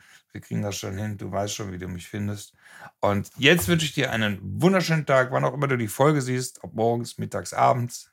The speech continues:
nachts, wann auch immer. Und wie gesagt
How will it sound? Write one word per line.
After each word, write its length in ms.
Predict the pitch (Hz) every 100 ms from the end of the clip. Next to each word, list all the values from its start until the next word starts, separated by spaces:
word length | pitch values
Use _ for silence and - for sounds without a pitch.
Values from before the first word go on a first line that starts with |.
| -
nachts, 680 | 117 127 - - - - _ _ _ _
wann 160 | - 127
auch 120 | 131
immer. 360 | 113 120 117 113 _ - - - - - _
Und 540 | - 117 117 - - _
wie 120 | 120
gesagt 400 | 127 131 123 -